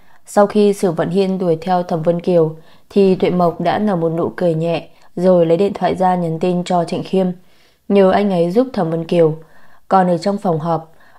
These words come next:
đương nhiên cô phải ở lại để xem phim Ngôn Tình Ngược Tâm miễn phí rồi. Một bên là Liêu đại luật sư, lạnh lùng, bá đạo và còn rất phũ phàng.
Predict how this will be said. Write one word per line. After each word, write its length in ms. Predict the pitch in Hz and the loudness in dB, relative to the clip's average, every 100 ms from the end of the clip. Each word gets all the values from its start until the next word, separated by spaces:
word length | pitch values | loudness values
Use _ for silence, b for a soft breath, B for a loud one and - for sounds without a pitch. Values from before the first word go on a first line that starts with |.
| - | 2
đương 160 | 214 | 4
nhiên 220 | 214 208 202 | 6 4 2
cô 120 | 190 | -2
phải 200 | 190 165 | 0 -2
ở 80 | 160 | 0
lại 240 | 165 160 | -2 -4
để 160 | 160 160 | -4 -4
xem 240 | 170 175 | -4 -6
phim 300 | 175 190 185 175 | -2 -2 -2 -4
Ngôn 220 | 196 196 190 | -2 -2 0
Tình 220 | 185 160 | -4 -2
Ngược 300 | 165 160 160 | 0 -2 -2
Tâm 200 | - 170 | -4 -2
miễn 140 | 175 190 | -4 -6
phí 260 | - 160 | -4 -4
rồi. 260 | 160 190 151 - - - _ - - | -2 -2 -2 -10 -20 -20 _ -20 -6
Một 200 | 127 127 | 2 4
bên 280 | 202 214 208 | 4 2 2
là 180 | 202 165 | 0 0
Liêu 320 | 165 180 202 | 0 2 2
đại 140 | 196 160 | 0 -2
luật 160 | 160 | -4
sư, 300 | - 185 180 - - | -2 -2 -2 -4 -6
lạnh 320 | 180 - 165 | -2 -2 0
lùng, 220 | 170 156 156 - | -2 -2 -6 -4
bá 180 | 160 170 | -4 -2
đạo 260 | 196 170 b b b b 180 | -4 -6 b b b b -4
và 360 | 180 170 165 165 | -2 0 -2 -4
còn 140 | 160 | -4
rất 160 | 196 214 | -4 -2
phũ 160 | - 214 | -4 -2
phàng. 280 | 190 170 | -2 -4